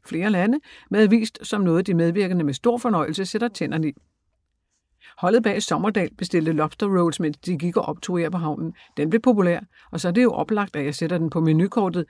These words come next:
netop her på havnen, hvor serien er optaget og foregår ret meget, siger Andreas Ters, ejer af Café Kronborg og Minigolfen. En lobster roll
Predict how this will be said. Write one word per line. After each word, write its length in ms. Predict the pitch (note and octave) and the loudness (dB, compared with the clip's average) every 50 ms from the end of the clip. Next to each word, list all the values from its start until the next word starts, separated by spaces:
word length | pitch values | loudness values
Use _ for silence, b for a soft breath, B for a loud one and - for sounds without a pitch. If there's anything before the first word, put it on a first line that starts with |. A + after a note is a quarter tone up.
| _ _ | _ _
netop 340 | D3+ E3+ A3 B3 - - C#4+ - _ _ _ - | 0 2 2 2 2 -2 -6 -8 _ _ _ -4
her 140 | D#3 D3+ - - _ _ | -4 -4 -4 -6 _ _
på 100 | - G#3 | -6 -4
havnen, 440 | F3 D3+ C#3+ - - - G#3+ A3 A3 b b b b | -2 -2 -4 -4 -2 -2 -2 -2 -2 b b b b
hvor 100 | F3+ F3+ | -4 -4
serien 300 | F3 - F#3 C3 F3 E3 | -4 -4 -2 -2 -2 -2
er 60 | D#3 | -2
optaget 500 | - B2+ - - - G#3+ G3 F#3 F3+ F3 b b | -4 -6 -6 -4 -2 -2 -2 -2 -4 -6 b b
og 120 | - E3 E3 | -6 -6 -2
foregår 400 | - D#3 D3 D3+ - F#3+ D3+ C3 | 0 0 0 0 0 0 0 0
ret 180 | C3+ D3+ - | -2 -4 -2
meget, 340 | F#3 D#3+ C#3+ D3+ F#3 A3 B3 b b b b b b b b b | -2 -2 -2 0 0 0 0 b b b b b b b b b
siger 360 | - - - G#3+ G3+ G#3 G#3 - - | -12 -2 2 2 2 2 0 -2 0
Andreas 640 | F#3 F3 D#3+ D#3 - - D3+ D3+ C#3+ - - - - _ - | 0 0 0 0 -4 -4 -4 -6 -6 -6 -10 -12 -16 _ -4
Ters, 360 | - G#3 - - A3 - - b b b b b b b - | -4 -2 -2 -4 -6 -10 -14 b b b b b b b -6
ejer 280 | E3+ E3 D#3+ F#3 F#3 - | -4 -2 -2 -2 -2 -2
af 180 | - F3 F3 E3+ - - F#3 | -2 -2 -2 -2 -4 -6 -6
Café 240 | F3 - D#3+ B2 | -6 -4 -6 -8
Kronborg 460 | - - A3+ B3 - - A#3 G3 - - _ - | -2 0 2 2 2 2 0 -4 -4 -6 _ -8
og 140 | F3+ F3+ - - | -8 -8 -6 -4
Minigolfen. 760 | - E3+ F3 F3 F3 F3 F#3+ F3+ F3+ D3 C3 - - D3 C3 - _ _ _ _ _ b b b b b b b b b b b b _ | 0 2 4 4 4 4 2 0 -2 -4 -6 -6 -8 -10 -10 -10 _ _ _ _ _ b b b b b b b b b b b b _
En 160 | - A3 G#3+ - - | 2 2 2 2 2
lobster 420 | G#3 F#3+ F#3+ G3 G#3+ - - C4+ | 2 2 4 2 2 0 0 2
roll 300 | B3 A#3 G#3+ G3+ G3 - | 4 4 4 4 4 2